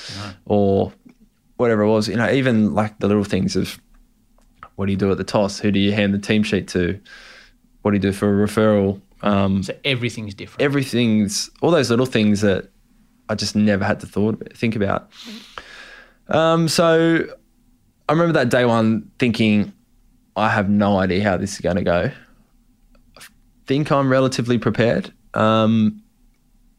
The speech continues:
Speaker 2: but there, there was almost a sense of calm in that regard of, like,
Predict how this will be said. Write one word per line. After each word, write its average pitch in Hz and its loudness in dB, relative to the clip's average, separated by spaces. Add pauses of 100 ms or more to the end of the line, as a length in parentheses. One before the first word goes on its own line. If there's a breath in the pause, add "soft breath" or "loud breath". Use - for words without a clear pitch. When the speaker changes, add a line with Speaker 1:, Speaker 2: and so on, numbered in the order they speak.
(160)
Speaker 2:
but 110 0
there, 123 0
there 131 0
was 131 2
almost 160 0
a 127 0
sense 117 -2
of - -10
calm 107 2
in 104 4
that 92 0
regard 95 0
of, - -8
like, - 0